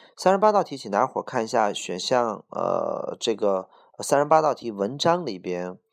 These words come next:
那个空，三十八个空后边给的一个介词是 for。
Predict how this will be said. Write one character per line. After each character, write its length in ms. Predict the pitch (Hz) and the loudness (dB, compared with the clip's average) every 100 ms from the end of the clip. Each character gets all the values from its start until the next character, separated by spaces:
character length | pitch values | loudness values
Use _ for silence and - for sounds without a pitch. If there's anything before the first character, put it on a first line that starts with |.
| _ - - _ _ _ | _ -20 -20 _ _ _
那 120 | 123 | -2
个 100 | 110 | 0
空， 400 | 107 - 180 127 82 | 0 0 2 2 0
三 180 | 139 135 | -6 -2
十 80 | |
八 100 | 135 | 2
个 120 | 135 113 | 2 0
空 220 | - 123 | -4 -4
后 140 | 123 | -4
边 220 | 113 104 104 | -2 -2 -2
给 160 | 95 | -4
的 120 | - 98 | -2 -4
一 120 | 95 | -2
个 160 | 113 | -2
介 280 | 104 - 143 | -2 0 0
词 200 | - - | 0 -6
是 140 | 101 113 | -6 -8
for。 440 | - - 151 - | 0 4 4 4